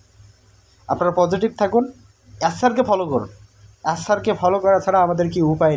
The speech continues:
নেই? আমরা হয়তো বা অনেকে শেষ দেখতেছি অনপ্যাসিভের, কিন্তু অনপ্যাসিভ এর শেষ এখানে না। অনপ্যাসিভ আরও অনেক দূর এগিয়ে যাবে ইনশাল্লাহ। অনপ্যাসিভ শেষ হয়নি, আমরা তো প্রথম থেকে এই ধরনের জিনিসই দেখে আসতেছি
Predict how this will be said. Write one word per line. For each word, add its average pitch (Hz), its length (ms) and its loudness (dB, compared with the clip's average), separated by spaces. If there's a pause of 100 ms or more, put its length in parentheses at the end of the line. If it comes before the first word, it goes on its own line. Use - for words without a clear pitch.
নেই? 131 100 0 (440)
আমরা 214 200 0
হয়তো 233 200 0
বা 233 140 2
অনেকে 233 180 -2 (120)
শেষ 277 140 2 (120)
দেখতেছি 240 280 -2 (100)
অনপ্যাসিভের, 156 440 -4 (340)
কিন্তু 170 180 -2 (100)
অনপ্যাসিভ 202 440 -2 (640)
এর 170 60 2 (140)
শেষ 185 220 2 (300)
এখানে 165 320 0
না। 120 80 -2 (1200)
অনপ্যাসিভ 175 420 0 (320)
আরও 165 120 2 (120)
অনেক 175 160 0 (120)
দূর 170 200 4
এগিয়ে 147 240 2
যাবে 135 220 0
ইনশাল্লাহ। 107 400 -4 (1300)
অনপ্যাসিভ 170 360 -2 (100)
শেষ 185 200 2
হয়নি, 156 200 0 (120)
আমরা 180 180 -2
তো 240 120 -2
প্রথম 285 220 2 (120)
থেকে 240 220 0
এই 220 120 2
ধরনের 208 300 0 (440)
জিনিসই 240 380 2
দেখে 190 180 0 (100)
আসতেছি 120 500 -8